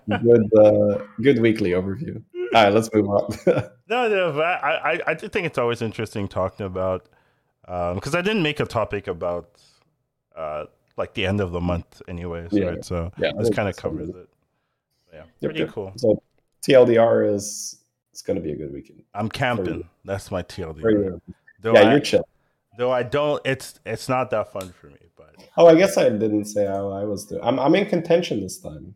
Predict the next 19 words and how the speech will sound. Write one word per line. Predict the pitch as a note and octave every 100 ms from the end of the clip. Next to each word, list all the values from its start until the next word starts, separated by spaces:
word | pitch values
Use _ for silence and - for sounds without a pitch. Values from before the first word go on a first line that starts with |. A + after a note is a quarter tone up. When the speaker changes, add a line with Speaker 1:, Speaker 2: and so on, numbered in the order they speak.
| _ -
Speaker 1:
Oh, | B3
Speaker 2:
It's | C#4 -
my | D#3+
Speaker 1:
okay. | C#3+
Speaker 2:
last, | B2+ - - _
Speaker 1:
Good. | - A3+ C#3 - - _ -
Speaker 2:
my, | A#2 - _ -
my | A2+
last | B2 D3 E3+ -
two | F3+
weeks, | D#3 F3+ F3+ -
my | C3 C3
last | C3 C3
two | -
months | C3 B2 D3+ - -
were | A2+ A2+ A2+ G#2+
very, | A2 A2 A2+ A2
uh, | G#2+ G#2 G2+ G2+ _ _ _ _ _ _ _ _ _ _ _ _ _ _ _
I, | -